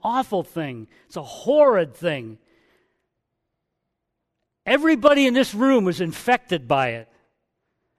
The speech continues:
It's like a disease, and it's lethal.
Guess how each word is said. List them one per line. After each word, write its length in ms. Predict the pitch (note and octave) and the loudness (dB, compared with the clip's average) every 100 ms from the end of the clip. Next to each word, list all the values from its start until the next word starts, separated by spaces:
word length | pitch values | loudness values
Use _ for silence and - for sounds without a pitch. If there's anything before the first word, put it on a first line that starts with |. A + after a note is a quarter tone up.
| _ _ _ _ _ _ _ _ _ _ _ _ _ _ _ _ _ _ _ _ _ | _ _ _ _ _ _ _ _ _ _ _ _ _ _ _ _ _ _ _ _ _
It's 240 | D3+ - - | -16 -16 -8
like 200 | B3 B3 | -4 -4
a 40 | G3 | -4
disease, 840 | F#3 D3 A2+ C4+ A#3+ B2+ A2 A2 | -4 -6 -2 0 0 -4 -10 -10
and 120 | F#3 | -8
it's 160 | D#3+ - | -10 -12
lethal. 800 | F3+ G#3 B3 - D3 G#2+ G2 | -6 -2 -2 -4 -8 -10 -16